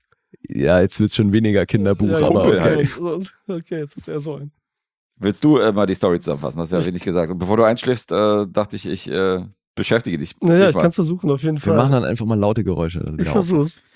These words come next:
Speaker 2: Also
Speaker 3: Alessandro hat ja fast jeden Film, den, den wir heute durch haben, hat er fast irgendwie anderthalb Mal gesehen oder, oder zweimal, weil als ich den dann gesehen habe und er hat ihn ja schon bei sich gesehen und dann hat er auch noch, auch noch mal mitgeguckt. Also er
Speaker 2: Ach,
Speaker 3: guckt dann bei allen
Speaker 2: so
Speaker 3: noch mal
Speaker 2: halb,
Speaker 3: mit.
Speaker 2: ja, die Hälfte, ne, so noch mal die, oder das Ende irgendwie so, ne?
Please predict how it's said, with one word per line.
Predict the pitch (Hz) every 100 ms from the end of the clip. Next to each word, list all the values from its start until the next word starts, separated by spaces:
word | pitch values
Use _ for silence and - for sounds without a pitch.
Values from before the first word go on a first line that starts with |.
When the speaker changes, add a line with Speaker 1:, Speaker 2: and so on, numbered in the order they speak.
| _ _ _
Speaker 2:
Also | -
Speaker 3:
Alessandro | 107 143 156 151
hat |
ja | 151
fast | 156 139
jeden | 143 156
Film, | 156 147 131
den, | 123 120
den | 123 123
wir | 131
heute | 127 127
durch | 131
haben, | 127
hat |
er | 127
fast | 120 123
irgendwie | 123 127 123 -
anderthalb | 113 120 113 120
Mal | 101 80
gesehen | 80 78 80 78
oder, | 90 85 85 67
oder | 90 90
zweimal, | - 107 107 76 73
weil | 76 76
als | 82 -
ich | 117
den | 131 113 95 -
dann | 117 113
gesehen | 107 117
habe | 117 120 123 - _ _
und | 98
er | 113 110
hat | 113
ihn | 123
ja | 123
schon | 117 104
bei | 95
sich | 104 139
gesehen | 123 123 123
und |
dann | 107 113
hat |
er | 113 73
auch | 95
noch, | 117
auch | 82
noch | 120
mal | 90
mitgeguckt. | 71 78 - - -
Also | - 78
er | -
Speaker 2:
Ach, |
Speaker 3:
guckt | -
dann | 104
bei | 90
allen | 65 98
Speaker 2:
so |
Speaker 3:
noch | 185
mal | 92
Speaker 2:
halb, |
Speaker 3:
mit. | 180 160
Speaker 2:
ja, | 151 - _ _ _
die | 143 143
Hälfte, | 160 170 135
ne, | 156
so | 175 143
noch | 131 143
mal | 143 139
die, | 147 170
oder | 156
das | 143
Ende | - 160 143
irgendwie | 139 143
so, | 147
ne? | 143 185